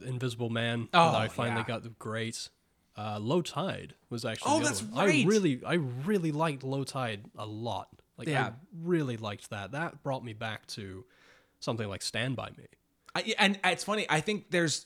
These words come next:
Speaker 2: um, and o-, obviously Stand By Me has more of a, um, a reputation for it, but, like, it also reminded me a little bit of Mean Creek.
Speaker 1: Mm. Yeah,
Speaker 2: Um,
Speaker 1: perfect.
Speaker 2: which,
Speaker 1: Perfect.
Speaker 2: like, these, these, it, like, these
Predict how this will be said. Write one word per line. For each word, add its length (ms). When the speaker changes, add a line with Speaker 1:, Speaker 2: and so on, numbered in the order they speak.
Speaker 2:
um, 420
and 140
o-, 240
obviously 360
Stand 240
By 100
Me 120
has 200
more 200
of 100
a, 280
um, 340
a 60
reputation 720
for 200
it, 100
but, 140
like, 220
it 80
also 220
reminded 280
me 80
a 60
little 140
bit 100
of 60
Mean 220
Creek. 420
Speaker 1:
Mm. 240
Yeah, 280
Speaker 2:
Um, 220
Speaker 1:
perfect. 320
Speaker 2:
which, 240
Speaker 1:
Perfect. 360
Speaker 2:
like, 180
these, 260
these, 400
it, 180
like, 180
these 320